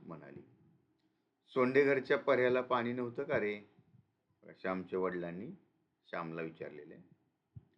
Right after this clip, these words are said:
हो, परंतु मी आलो कसा तरी, श्याम आपल्या वडिलांना म्हणाला. हा नवीन कोट आणला को-, नवीन कोट कोणाला रे?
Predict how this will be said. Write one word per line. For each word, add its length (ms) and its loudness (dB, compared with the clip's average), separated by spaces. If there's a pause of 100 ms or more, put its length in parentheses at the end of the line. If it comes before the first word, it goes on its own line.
(260)
हो, 280 8 (540)
परंतु 360 0
मी 180 0
आलो 280 6
कसा 260 0 (120)
तरी, 220 -4 (420)
श्याम 360 -4
आपल्या 260 -6
वडिलांना 480 -4
म्हणाला. 360 -10 (1000)
हा 60 0
नवीन 400 2
कोट 220 4
आणला 300 2
को-, 440 -4 (360)
नवीन 320 0
कोट 260 0
कोणाला 480 2
रे? 160 2